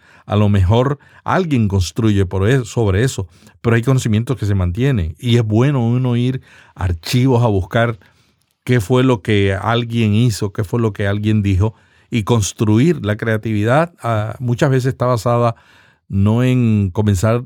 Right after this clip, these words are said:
algo desde cero, sino en construir sobre lo que alguien hizo. Todos los grandes descubrimientos del mundo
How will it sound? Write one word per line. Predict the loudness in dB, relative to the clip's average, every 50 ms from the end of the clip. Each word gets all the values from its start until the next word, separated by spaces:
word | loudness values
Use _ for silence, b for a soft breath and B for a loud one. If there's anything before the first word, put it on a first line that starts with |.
| -8 -8
algo | -4 -2 0 0 0 2 2 2
desde | 2 4 4 2 2 2
cero, | 0 0 0 2 2 2 0 -2
sino | -2 -2 0 0 2 2
en | 0 0
construir | 0 0 0 0 -2 -2 -4 -4 0 0 2 2 2 0 0 -4 _ _ _ _ _ _ _ _ _ _ _ _ _ -20 -20
sobre | -14 -6 -2 0 2 2 2 2 2
lo | 2 0
que | 0 0 0
alguien | 0 0 0 0 0 0
hizo. | 0 0 -2 -4 -6
Todos | _ 0 0 2 2
los | 2 2
grandes | 2 2 2 4 2 2 2
descubrimientos | 2 0 0 0 0 2 2 2 2 2 2 2 2
del | 2 2
mundo | 0 0 0 0 0 0 0 0 0 -2 -4